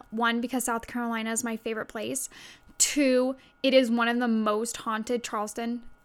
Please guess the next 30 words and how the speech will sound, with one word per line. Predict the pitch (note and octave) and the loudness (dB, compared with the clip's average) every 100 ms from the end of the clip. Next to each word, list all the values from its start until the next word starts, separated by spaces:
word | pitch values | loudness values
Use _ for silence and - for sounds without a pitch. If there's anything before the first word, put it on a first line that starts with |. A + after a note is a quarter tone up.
| - | -6
South | C#4 B3 | -2 -2
Carolina | A#3+ C4+ C4 C#4 | 2 2 4 2
is | B3 B3 | 0 -2
one | A#3+ | -2
of | A#3 | 0
the | |
most | A3 A3 - | -2 -4 -4
haunted | A#3 A3+ A#3+ A#3 | -2 -2 -2 -2
cities | B3 A#3 A#3+ B3+ - | 0 0 -2 -4 -6
in | - A3+ A3+ - | -4 -2 -2 -4
all | G#3+ A3 | -4 -2
of | G#3 | -4
America. | G#3 F#3+ A3 A3+ B3+ B3+ - - - | -6 -6 -4 0 0 0 -6 -20 -14
So | - C#4 B3 | 2 6 6
I | - | 4
think | B3+ C4 | 2 0
that'd | B3 A#3 | 2 2
be | A#3+ | 2
really | A#3+ A#3 | 2 2
cool. | A#3 B3+ A#3+ | 2 2 2
The | A#3+ D#4 | 2 4
first | G4 F4+ | 4 2
one | G#4 F#4 | 2 2
isn't | D#4+ C#4 | 2 0
too, | C4 D4 | 2 4
like, | C4+ A3+ A3+ - - _ | 4 2 0 -12 -20 _
spooky, | - - - C#4 C4 D4+ D#4 E4 D#4+ - - - C#4+ | 0 0 4 6 6 4 2 2 -2 -10 -20 2 8
um, | C#4 C4+ B3+ - | 10 8 4 0
just | A#3+ D4+ D4 | 2 4 4
because | D#4+ C4 C4+ B3+ B3+ B3 | -2 2 2 4 4 2